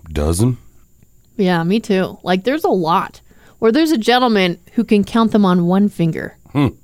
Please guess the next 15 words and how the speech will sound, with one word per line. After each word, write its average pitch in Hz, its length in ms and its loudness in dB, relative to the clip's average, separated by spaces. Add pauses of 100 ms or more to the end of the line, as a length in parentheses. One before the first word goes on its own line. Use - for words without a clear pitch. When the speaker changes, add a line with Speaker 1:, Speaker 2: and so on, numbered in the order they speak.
(120)
Speaker 2:
Just - 220 0
one. 381 260 2 (560)
A 196 40 0
man 285 180 4
in 294 120 2
Brazil. 254 420 4
His 202 160 2
name 220 160 4
is 202 160 2
Walter 277 760 0 (380)
Ortman. 202 480 0 (500)
He 208 120 -2
turned 196 360 0
one 247 200 2
hundred 254 840 0